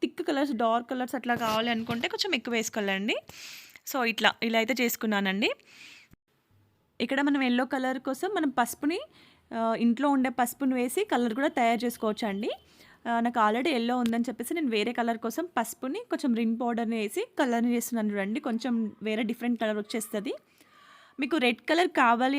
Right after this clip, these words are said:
అనుకుంటే మనం ఇంట్లో మనం వాడే కుంకుమ ఉంటది కదండి, కుంకుమ కూడా మనం ముగ్గులో కానీ బియ్యంలో కానీ కుంకుమ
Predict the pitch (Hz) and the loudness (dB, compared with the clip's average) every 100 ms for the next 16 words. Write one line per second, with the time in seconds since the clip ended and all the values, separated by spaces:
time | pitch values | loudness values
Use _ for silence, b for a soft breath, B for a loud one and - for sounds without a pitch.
0 | 254 233 247 240 320 285 254 233 233 262 | 0 0 0 0 0 2 2 2 2 2
1 | 294 285 262 - B B 233 240 233 226 | 2 2 0 -4 B B 0 2 2 0
2 | 233 233 240 - 254 240 269 254 240 233 | 2 2 2 2 2 4 4 4 2 0
3 | 233 240 247 440 320 254 226 262 262 240 | 0 0 0 -2 0 2 2 2 0 -2
4 | 330 679 B B 240 240 233 214 226 247 | -2 -2 B B 0 4 4 4 2 0
5 | 233 233 214 220 233 240 233 226 220 294 | 2 0 0 0 2 2 2 0 -2 -2
6 | 302 233 240 | 0 2 2